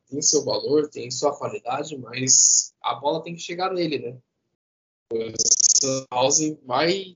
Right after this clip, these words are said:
tentar apostar no conjunto, na, na, nas peças que, que vai ter pra continuar, né, pra brigar nessa temporada,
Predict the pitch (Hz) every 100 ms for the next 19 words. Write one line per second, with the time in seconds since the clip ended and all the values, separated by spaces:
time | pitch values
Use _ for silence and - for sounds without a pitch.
0 | - 160 156 143 139 131 107 - _ 139
1 | 131 123 131 127 131 127 147 214 220 208
2 | 196 _ 127 117 113 110 101 - _ _
3 | - 117 _ 131 127 - 147 - - 131
4 | 123 120 117 _ _ _ - 127 139 135
5 | 127 - _ 131 131 - - 120 113 110
6 | 104 104 - _ _ _ _ _ _ _
7 | _ _ - 131 - 131 127 117 117 117
8 | 117 113 _ - 117 110 110 - 131 131
9 | 120 127 - - 123 135 123 143 170 170
10 | 127 123